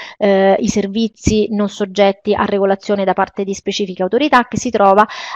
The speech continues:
all'interno della Presidenza del Consiglio dei Ministri, sempre nel citato Dipartimento per la programmazione e il coordinamento della politica economica,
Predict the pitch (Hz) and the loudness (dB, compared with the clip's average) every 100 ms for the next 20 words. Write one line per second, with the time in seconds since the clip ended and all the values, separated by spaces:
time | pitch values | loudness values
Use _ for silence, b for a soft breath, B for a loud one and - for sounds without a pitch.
0 | B 226 214 208 - 247 254 208 208 208 | B 2 4 6 4 2 0 0 2 2
1 | 208 226 - 202 185 190 - 202 190 185 | 2 0 0 2 2 0 -2 -2 0 -4
2 | 196 - 196 190 196 185 180 - 247 233 | -6 -4 -4 -2 -4 -6 -8 -8 -4 0
3 | 220 214 196 190 214 202 196 190 196 190 | 0 -2 -2 -4 -2 0 0 -2 -2 -4
4 | 220 214 220 208 190 196 196 190 190 196 | -2 -4 -2 -4 -2 -2 -2 -2 -4 -4
5 | 190 220 208 190 202 196 190 196 196 190 | -6 -4 -4 -4 -6 -4 -4 -6 -6 -4
6 | 180 - 185 185 185 180 185 - 208 190 | -4 -4 -4 -4 -4 -2 -2 -2 -2 -2
7 | 185 175 190 202 320 | -2 -4 -4 0 0